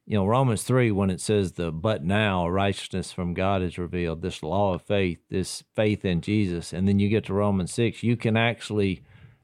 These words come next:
you can actually take your spiritual cross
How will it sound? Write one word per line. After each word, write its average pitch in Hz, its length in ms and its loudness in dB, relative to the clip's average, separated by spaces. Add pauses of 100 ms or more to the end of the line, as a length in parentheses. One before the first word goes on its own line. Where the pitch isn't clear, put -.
(260)
you 131 100 0
can 226 180 2
actually 123 640 0 (720)
take 143 280 0
your 110 100 2
spiritual 147 580 0
cross 143 640 0